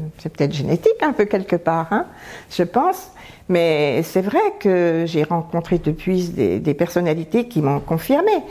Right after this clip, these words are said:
en me disant, « Mais vous êtes née pour transmettre, parce que vous le faites très bien. » Et, et c'est vrai que, regardez, nous avons quand même cinq, euh, dans, sur nos cinq petits-fils, enfin, il y en a encore un qui est en études,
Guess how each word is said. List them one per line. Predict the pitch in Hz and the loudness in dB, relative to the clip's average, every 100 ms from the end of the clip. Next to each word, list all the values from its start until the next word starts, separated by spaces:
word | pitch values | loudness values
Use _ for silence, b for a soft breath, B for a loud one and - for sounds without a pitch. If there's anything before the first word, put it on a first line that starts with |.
| B B - | B B -2
en | |
me | 170 | 0
disant, « | 175 170 262 277 | 2 2 2 2
Mais | 160 | 2
vous | 165 156 | 2 2
êtes | 151 | 2
née | 180 240 | 2 2
pour | - 151 | 2 -2
transmettre, | - 220 - - 370 370 196 | 0 0 0 0 0 -2 -6
parce | 131 | -4
que | - | 0
vous | 143 | 2
le | 147 | 2
faites | 160 - 339 | 0 0 -2
très | - 233 | 0 0
bien. » | 160 320 269 B B | 2 0 -2 B B
Et, | 180 165 - 151 160 | 2 2 2 2 0
et | 160 | 0
c'est | - 165 | -2 -2
vrai | 160 370 | 2 2
que, | 381 180 | 2 0
regardez, | 180 185 180 208 | 2 2 2 2
nous | 208 160 | 2 2
avons | 170 160 | 2 0
quand | 165 160 | 0 0
même | 202 202 B B | 2 0 B B
cinq, | - - 285 240 - | -18 0 2 2 2
euh, | 175 160 147 147 - - | 2 4 2 2 0 -4
dans, | 151 131 139 - - | -4 -2 -2 -2 -4
sur | - | -2
nos | 165 151 | 0 -2
cinq | - 254 254 | 0 -2 0
petits-fils, | 190 165 - 196 196 - | -2 -2 0 0 0 -4
enfin, | 147 - | -6 -4
il | - | -4
y | |
en | - | -4
a | |
encore | - 139 139 | -2 -2 0
un | 160 | -2
qui | 165 | -4
est | 117 104 | -6 -4
en | 98 | -4
études, | - - 359 | -4 0 0